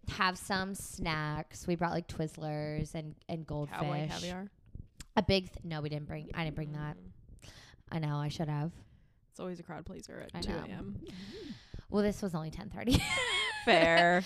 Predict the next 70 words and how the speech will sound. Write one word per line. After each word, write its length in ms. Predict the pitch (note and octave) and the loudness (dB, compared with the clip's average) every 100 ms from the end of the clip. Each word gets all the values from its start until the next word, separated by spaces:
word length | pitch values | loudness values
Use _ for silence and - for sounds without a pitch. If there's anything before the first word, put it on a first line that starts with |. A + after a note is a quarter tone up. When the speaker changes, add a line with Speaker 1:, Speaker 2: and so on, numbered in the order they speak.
| B3+ | 2
Speaker 1:
We 140 | A3+ C#4+ | 6 8
hadn't 200 | D4 F4 | 8 6
even 300 | G4+ A4+ B3 | 2 2 4
let, 300 | G3 - - - | 2 2 0 2
paid 300 | A3+ G#3 F#3 | 6 4 8
for 100 | G3+ | 6
our 120 | F#3 | 6
dinner 460 | F3 D#3 D3+ D3 - | 2 0 0 0 0
at 160 | E3+ E3 | 0 2
ten 160 | D#3 | 0
thirty 220 | D3+ D3 D3+ | 2 0 0
in 60 | D#3+ | -2
Charleston 420 | - D3+ - D#3 | -2 -4 -2 -2
when 140 | D3 | 0
we 140 | D3+ C#3+ | -2 -4
went. 340 | A#2+ F#2 - _ _ _ _ _ _ _ _ _ _ | -8 -12 -14 _ _ _ _ _ _ _ _ _ _
Like, 180 | G#3+ G#3+ | 10 10
Speaker 2:
Oh 40 | F#3 | 10
Speaker 1:
we 120 | A3 | 10
were, 60 | A#3 | 10
Speaker 2:
my 40 | |
Speaker 1:
like, 100 | C4 | 10
Speaker 2:
God, 220 | F3+ D#3+ | 8 4
Speaker 1:
paying 180 | G3 F#3 | 6 6
for 200 | D#3 D3 | 4 2
Speaker 2:
yeah. 40 | F3 | 0
Speaker 1:
the 80 | E3 | 2
bill 280 | D3 A#2+ - | -2 -2 -6
then. 340 | - - F#3 _ _ _ _ _ - | -8 -8 -12 _ _ _ _ _ -6
'Cause 120 | F#3+ | 2
we 80 | F#3 | 2
went 140 | F#3 | 4
at 100 | F3 | 2
nine 280 | F3 D3 C#3+ | -2 -4 -4
o'clock 320 | D3 F2 - | -4 -6 -8
for 80 | - | -10
dinner. 240 | - - - - | -12 -14 -12 -12
It 40 | |
was 100 | F3 | -12
so 160 | - F#3 | -4 -4
New 160 | B3 | -4
York 320 | A#3 - - - | -4 -6 -6 -8
of 100 | - | -8
us. 180 | - - | -6 4
Speaker 2:
That 340 | D#4+ C4 B3+ | 8 10 10
was 180 | G#3 B3+ F#4+ | 10 8 8
New 120 | A#3 | 8
York 240 | G3+ G3+ A#3+ | 8 6 6
of 80 | F#3+ | 4
us. 160 | G3+ A#3+ | 4 4
We 120 | C4+ | 8
also 280 | A3 A#3+ G4+ | 10 10 8
need 120 | A4 | 8
to 100 | B4 | 6
talk 200 | D4 A#3 | 6 4
about 200 | A#3 F#3+ | 4 2
that 120 | E3 | 2
weekend. 320 | E3+ E3+ C#3+ - | 0 0 -2 4
We 120 | A3+ | 8
have 160 | C4 B3+ | 8 6
Speaker 1:
I 100 | F3+ | 0
Speaker 2:
yet 340 | E3+ G#3 E3+ E3+ | 4 6 6 4
to 40 | |
Speaker 1:
know. 60 | E3+ | 0
Speaker 2:
talk 140 | G3 | 0
about 180 | G3+ G3 | 0 -2
that 120 | - | -4
weekend. 340 | F#3+ - - G#3+ | -4 -4 -8 -6
Speaker 1:
I 120 | E3+ | -8
know. 500 | E3+ F2 F2 G#3 A3 | -8 -10 -10 -10 -12